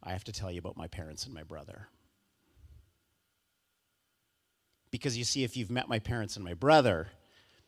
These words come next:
then you understand the fans that I have in my hometown. See, and if you and I have fans like that, we move forward aware very clearly of who God's called us to be,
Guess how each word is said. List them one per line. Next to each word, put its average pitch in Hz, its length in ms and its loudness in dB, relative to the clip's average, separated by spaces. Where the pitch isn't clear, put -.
then 123 240 2
you 113 140 4
understand 107 500 0
the 104 80 -6
fans 104 540 -2
that 95 100 -8
I 87 80 -4
have 90 300 -4
in 95 80 -6
my 82 120 -8
hometown. 85 600 -8
See, 123 280 0
and 113 80 2
if 107 120 -4
you 127 560 0
and 104 120 -2
I 104 200 4
have 101 220 -2
fans 101 400 -4
like 85 220 -10
that, 82 320 -4
we 113 140 0
move 113 200 -2
forward 104 400 0
aware 98 520 -2
very 131 360 2
clearly 95 600 -8
of 104 100 -10
who 104 120 -6
God's 95 220 -6
called 107 280 -4
us 104 120 -2
to 110 100 -8
be, 101 340 -4